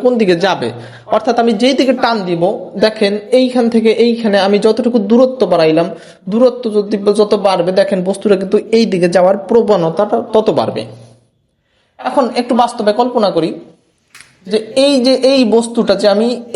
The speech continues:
এইখান থেকে টাইনা এইখানে আনলাম, তখন এই বস্তুটার ব্যাপারটা কি, কি থাকতে পারে, অর্থাৎ এই বস্তুটা কোন কোন দিকে বল কাজ করবে।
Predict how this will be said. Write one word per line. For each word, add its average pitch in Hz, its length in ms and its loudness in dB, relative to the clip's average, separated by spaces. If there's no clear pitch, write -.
এইখান 247 360 0
থেকে 220 200 2
টাইনা 233 340 4
এইখানে 247 320 2
আনলাম, 196 280 0
তখন 233 260 2
এই 240 80 2
বস্তুটার 202 480 0
ব্যাপারটা 240 460 0
কি, 139 100 -4
কি 151 120 -4
থাকতে 180 340 -2
পারে, 131 180 2
অর্থাৎ 185 200 -2
এই 226 60 4
বস্তুটা 226 340 2
কোন 254 120 4
কোন 196 120 2
দিকে 196 160 2
বল 196 160 4
কাজ 139 120 -2
করবে। 123 260 0